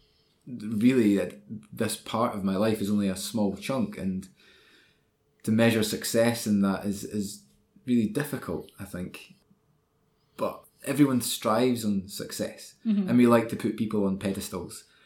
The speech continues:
Speaker 1: and say, "These are the great people, and they are amazing, and this is what they're doing." But often that's just a snapshot of their life, and, and under the skin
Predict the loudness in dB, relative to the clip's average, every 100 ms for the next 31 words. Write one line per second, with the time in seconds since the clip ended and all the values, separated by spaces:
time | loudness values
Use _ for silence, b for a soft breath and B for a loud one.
0 | b b -4 -4 0 0 0 4 6 6
1 | 2 0 0 0 -2 -2 -8 -6 0 0
2 | -2 -4 2 2 2 0 -2 -6 -14 _
3 | -20 _ -4 -2 0 0 0 0 0 -2
4 | -2 -4 -4 -4 0 0 0 -2 -8 b
5 | b b b b -4 -4 0 0 0 -2
6 | -6 -6 -4 -4 -4 -6 -6 -6 -4 0
7 | 2 2 0 -6 -6 -8 -6 -6 -8 -16
8 | _ _ _ _ _ _ -6 -2 2 2
9 | 0 0 2 2 0 -4